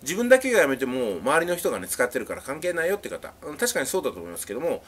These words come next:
だからといって、ファイブジー反対してる方が、ファイブジーのスマホを別に買う必要もないですしね。使わないって、糸電話とかね、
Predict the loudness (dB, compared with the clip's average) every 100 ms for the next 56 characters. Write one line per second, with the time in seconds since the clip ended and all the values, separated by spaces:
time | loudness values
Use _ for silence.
0 | -18 -6 0 2 2 0 -6 0 0 4
1 | 4 2 -2 -2 -2 0 0 -2 -4 -2
2 | 0 0 0 -6 -20 2 4 4 0 -4
3 | -4 -6 -2 0 2 0 -6 -10 -8 -8
4 | -10 -4 -2 -2 -4 -4 -2 -4 -4 -6
5 | -10 -8 -10 -10 -20 -16 -10 -6 -4 -4
6 | -6 -6 -10 -10 -4 0 0 0 -4 -8
7 | -6 -6